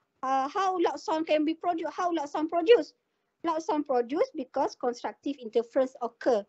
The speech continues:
Iaitu crest meet crest. Itu je. Dah dapat jawapan. Hanya simple, uh, lirik lagu yang mudah lah insyaAllah. Eh? Mem-, memudah cara. Okey, ni soalan A dan B. Ha, dia merujuk kepada pemahaman kita terhadap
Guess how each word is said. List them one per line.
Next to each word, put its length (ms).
Iaitu 300
crest 340
meet 240
crest. 400
Itu 320
je. 160
Dah 160
dapat 400
jawapan. 540
Hanya 320
simple, 640
uh, 100
lirik 240
lagu 240
yang 160
mudah 240
lah 80
insyaAllah. 380
Eh? 180
Mem-, 400
memudah 320
cara. 320
Okey, 320
ni 160
soalan 400
A 120
dan 240
B. 240
Ha, 240
dia 160
merujuk 400
kepada 320
pemahaman 640
kita 400
terhadap 320